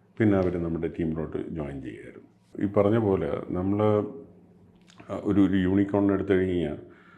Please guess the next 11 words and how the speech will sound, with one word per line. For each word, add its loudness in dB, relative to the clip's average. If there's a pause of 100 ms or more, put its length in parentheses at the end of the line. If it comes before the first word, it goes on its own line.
(480)
ആ, -6 (600)
രണ്ട് 6
മൂന്ന്, 2 (800)
ആ, -4
കാര്യങ്ങളാണ് 2
അതിൽ 0
അവരുടെ -2
ഒരു -2 (440)
ക്വാളിറ്റി 4
ആയിട്ട്. -4
ഒന്ന്, 2